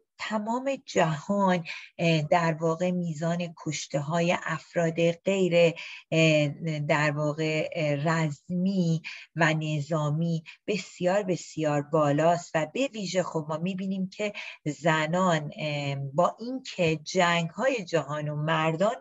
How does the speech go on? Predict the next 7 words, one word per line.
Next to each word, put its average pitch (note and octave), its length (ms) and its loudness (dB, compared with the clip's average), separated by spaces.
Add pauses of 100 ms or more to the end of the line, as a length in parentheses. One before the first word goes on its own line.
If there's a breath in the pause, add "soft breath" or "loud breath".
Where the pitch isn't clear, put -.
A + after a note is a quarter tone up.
(100)
آغاز D3 520 0
می‌کنن، D#3 580 0
ولی F#3+ 300 0 (280 loud breath)
زنان F3+ 560 2
هستند D#3+ 600 -4
که F3+ 160 -6
تاوان E3 720 0